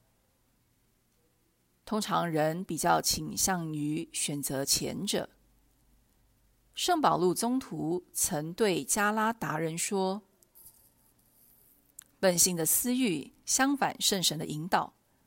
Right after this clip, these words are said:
圣神的引导相反本性的私欲，两者相互敌对，致使你们不能行你们所愿意的事。人的本性以自我为先，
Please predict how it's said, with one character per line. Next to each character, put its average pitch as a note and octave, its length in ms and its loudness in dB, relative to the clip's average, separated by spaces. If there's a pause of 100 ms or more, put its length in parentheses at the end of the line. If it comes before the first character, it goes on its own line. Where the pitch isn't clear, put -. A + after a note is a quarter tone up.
(540)
圣 F4 240 2
神 G#3 120 2
的 F#3 80 -2
引 F3 220 -2
导 F#3+ 240 4
相 C4+ 300 2
反 E3+ 260 -4
本 - 220 -4
性 E3 180 0
的 - 80 -8
私 F3+ 300 0
欲， F#3 240 -4 (560)
两 F3 240 2
者 F3 320 0 (460)
相 G3 280 2
互 F#3 160 -6
敌 E3+ 160 -10
对， F3+ 320 -4 (800)
致 E4+ 180 2
使 - 160 4
你 G#3+ 120 0
们 D#3 200 -2
不 A3+ 140 0
能 E3 260 -2
行 F3+ 320 0
你 F#3 140 -2
们 D3 160 -2
所 D3+ 220 -2
愿 F#3+ 220 2
意 G3+ 120 -2
的 C3+ 100 -6
事。 - 380 -2 (1400)
人 F3 180 4
的 F#3 100 6
本 E3 220 0
性 F#3+ 460 4
以 D#3 140 -6
自 - 180 2
我 D#3+ 140 4
为 D#3 180 0
先， A3 560 2